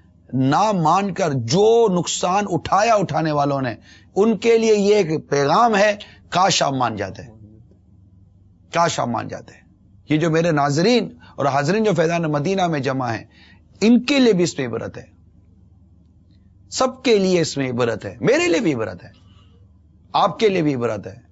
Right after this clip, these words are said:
میرے حاضرین اور میرے ناظرین، میرے اسٹوڈیو میں بیٹھے ہوئے ایک ایک کیمرہ مین کے لیے، پیچھے سوئچنگ کرنے والوں کے لیے، کمپیوٹر میں بیٹھنے والوں کے لیے، ایم سی آر میں بیٹھنے والوں کے لیے، بالکل واسٹ لینگویج میں بات کر رہا ہوں میں آپ سے، ہر ایک کے لیے عبرت ہے۔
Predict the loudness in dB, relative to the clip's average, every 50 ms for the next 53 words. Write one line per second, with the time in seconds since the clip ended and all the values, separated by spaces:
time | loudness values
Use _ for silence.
0 | _ _ _ -4 -2 0 2 2 2 2 0 0 0 0 0 0 0 0 0 -2
1 | 0 0 0 0 0 0 0 0 -2 0 0 -2 -2 -4 -4 -2 -2 0 0 0
2 | 0 0 0 0 -2 -2 -2 -2 0 2 2 0 0 -4 -10 -20 -20 -10 -4 -2
3 | -2 0 0 0 0 0 0 0 -2 0 0 0 0 0 2 0 0 0 0 0
4 | 0 0 0 2 2 0 0 -4 -8 -18 -6 -2 -2 0 2 2 0 0 0 -2
5 | -2 0 2 2 2 4 2 2 2 2 2 2 2 2 2 0 -2 -2 -2 -2
6 | 0 0 0 -2 -2 -2 -4 -2 0 0 0 0 2 2 2 2 2 0 -2 -2
7 | -4 -2 0 0 0 0 0 0 -2 -2 -2 -2 0 2 2 2 0 -2 -6 -12
8 | -18 -20 -8 -4 0 2 2 2 2 2 2 2 2 2 2 2 0 0 -2 -2
9 | -2 -2 0 0 -2 -2 -2 -2 -2 -2 -2 -2 -4 -4 -6 -10 -16 -20 -20 _
10 | _ _ -16 -4 -2 -2 0 2 2 2 2 4 4 4 2 2 0 0 -2 -2
11 | 0 0 -2 0 0 0 0 0 0 -2 -2 -2 -4 -2 -2 -4 -4 -6 -6 -6
12 | -8 -8 -10 -12 -12 -6 -2 0 0 0 -2 -2 0 2 2 2 0 0 -2 -2
13 | 0 0 0 -2 -2 -4 -6 -6 -8 -8 -10 -12